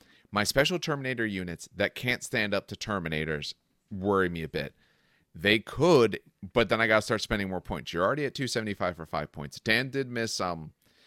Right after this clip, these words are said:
their dedicated transports. If it's five or less, you can take a Proteus or a Dreadclaw. Those are the dedicated. So maybe if you like one of those or like a Dreadclaw, you can pop down now, especially 'cause the Dreadclaw does have Deep Strike, which it always should have.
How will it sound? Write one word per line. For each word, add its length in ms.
their 100
dedicated 460
transports. 680
If 120
it's 160
five 320
or 100
less, 400
you 180
can 200
take 300
a 40
Proteus 640
or 460
a 60
Dreadclaw. 600
Those 200
are 60
the 120
dedicated. 460
So 480
maybe 300
if 120
you 340
like 240
one 120
of 80
those 320
or 40
like 140
a 60
Dreadclaw, 520
you 60
can 140
pop 280
down 360
now, 160
especially 340
'cause 160
the 80
Dreadclaw 400
does 160
have 140
Deep 160
Strike, 260
which 140
it 40
always 160
should 160
have. 220